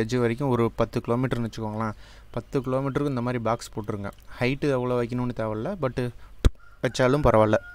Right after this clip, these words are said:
ஏன்னா நம்ம தான் ஹைட் செலக்ட் பண்ண போறோம். இப்போ வந்து ஸ்டாப் பண்ணி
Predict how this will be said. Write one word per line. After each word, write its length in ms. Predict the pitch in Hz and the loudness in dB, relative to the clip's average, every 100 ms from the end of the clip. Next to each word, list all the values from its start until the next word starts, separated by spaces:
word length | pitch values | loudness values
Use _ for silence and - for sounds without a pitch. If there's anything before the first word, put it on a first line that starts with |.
| - - - - - 127 | -18 -20 -20 -20 -4 2
ஏன்னா 160 | 135 185 233 - | 6 6 4 0
நம்ம 180 | 120 123 131 | 2 4 4
தான் 120 | 131 | 4
ஹைட் 220 | 123 - - | 4 4 2
செலக்ட் 240 | 117 120 | 0 -2
பண்ண 120 | 110 107 | -4 -4
போறோம். 200 | 110 113 - - - 147 | -6 -6 -12 -18 -14 -8
இப்போ 120 | 127 127 | -4 -2
வந்து 160 | 139 180 - | 0 -2 -2
ஸ்டாப் 280 | - 127 - | 4 4 4
பண்ணி 200 | 131 127 | 0 0